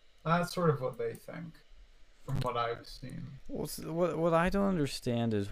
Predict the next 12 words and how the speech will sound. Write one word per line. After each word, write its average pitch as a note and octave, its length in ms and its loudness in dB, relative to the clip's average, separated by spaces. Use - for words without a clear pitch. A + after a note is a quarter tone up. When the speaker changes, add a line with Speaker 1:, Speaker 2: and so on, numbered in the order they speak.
Speaker 2:
why A2+ 480 0
is F3+ 220 0
it C3 140 -2
always G#2 480 0
the F2 140 -4
C G2+ 500 0
Rs E2+ 440 0
that's - 240 -12
the - 100 -6
problem D#2 400 -4
with - 220 -8
this? - 340 -8